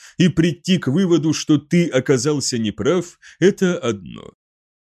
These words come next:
Возражать против вопросов на основании собственного превосходства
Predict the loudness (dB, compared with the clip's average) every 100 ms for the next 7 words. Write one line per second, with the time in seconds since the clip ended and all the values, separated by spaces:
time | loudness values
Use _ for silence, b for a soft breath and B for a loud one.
0 | _ 0 2 2 0 0 -2 -4 2 2
1 | 2 0 0 0 2 2 2 -2 -4 -2
2 | -2 -2 -2 0 0 0 0 0 0 -2
3 | -4 -4 -2 -2 0 0 -2 -2 0 0
4 | -4 -10 -12